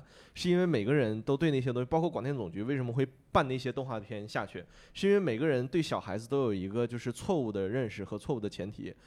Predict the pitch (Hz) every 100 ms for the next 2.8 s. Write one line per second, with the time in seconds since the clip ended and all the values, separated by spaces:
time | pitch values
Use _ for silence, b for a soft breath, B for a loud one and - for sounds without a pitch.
0 | b b - 208 165 160 165 143 139 170
1 | 135 - 117 120 113 123 117 131 127 123
2 | 120 87 87 107 117 - - -